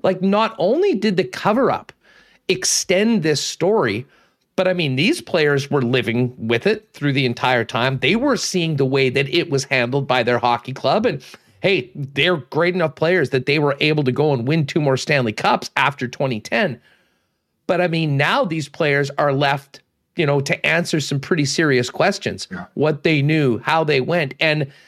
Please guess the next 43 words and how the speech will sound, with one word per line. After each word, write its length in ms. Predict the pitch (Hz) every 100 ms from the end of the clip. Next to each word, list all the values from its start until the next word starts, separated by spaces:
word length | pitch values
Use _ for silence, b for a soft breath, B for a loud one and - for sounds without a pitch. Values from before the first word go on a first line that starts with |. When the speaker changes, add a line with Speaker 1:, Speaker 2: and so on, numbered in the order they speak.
| B B -
Speaker 1:
to 80 |
be 140 | 160 151
honest, 320 | 185 208 -
this 180 | 175 -
all 240 | 170 180
goes 300 | 147 160 143
back 320 | - 151 185
to 80 | -
the 100 | 143
way 160 | 143 147
it 80 | 127
was 160 | 139
handled 380 | - 139 139 147
by 100 | 151
the 100 | 135
people 340 | 127 147 143
in 100 | 143
power 380 | 135 147 139 131
originally. 460 | 127 247 208 143 123
And 100 | 131
you 100 | 156
mentioned 360 | 185 311 254
a 40 | 160
great 280 | 139 170 165
thing 240 | 151 143
about, 260 | 123 135 143
you 80 |
know, 120 | 143 139
the 80 |
Belichick 540 | 131 151 160 143 143 -
thing, 160 | 139 127
would 80 |
just 200 | 127 147
go 160 | - 151
ahead 200 | 127 139
and 120 | 120
do 140 | 135 135
your 160 | 117
job. 460 | 101 139 165 104 - b b b b b b _ _ _ _ _ 151 139
Doing 400 | 262 370 370 185
the 120 | 196
right 380 | 175 202 196 -
thing 580 | _ 220 214 139 101